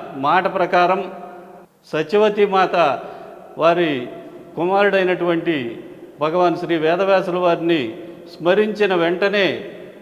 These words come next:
రాజభవనానికి వ్యాస భగవానుల వారు విచ్చేసినటువంటి, ఆ, సందర్భం ఇది. ఈ సందర్భంలో రాజభవనానికి విచ్చేసినటువంటి వేదవ్యాసుల వారిని మరి రాజ పురోహితులు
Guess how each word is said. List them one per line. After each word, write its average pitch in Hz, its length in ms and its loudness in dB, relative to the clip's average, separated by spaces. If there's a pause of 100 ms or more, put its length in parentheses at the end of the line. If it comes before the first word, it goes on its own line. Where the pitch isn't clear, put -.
(180)
రాజభవనానికి 180 1160 2 (360)
వ్యాస 175 300 2
భగవానుల 175 560 2
వారు 160 440 2 (200)
విచ్చేసినటువంటి, 156 1160 -2 (420)
ఆ, 147 180 0
సందర్భం 175 480 2
ఇది. 185 320 0 (360)
ఈ 165 120 2
సందర్భంలో 185 1000 0 (140)
రాజభవనానికి 190 880 2
విచ్చేసినటువంటి 170 1040 -2 (320)
వేదవ్యాసుల 185 640 2
వారిని 170 680 2 (400)
మరి 151 320 -2 (340)
రాజ 185 360 6
పురోహితులు 185 960 2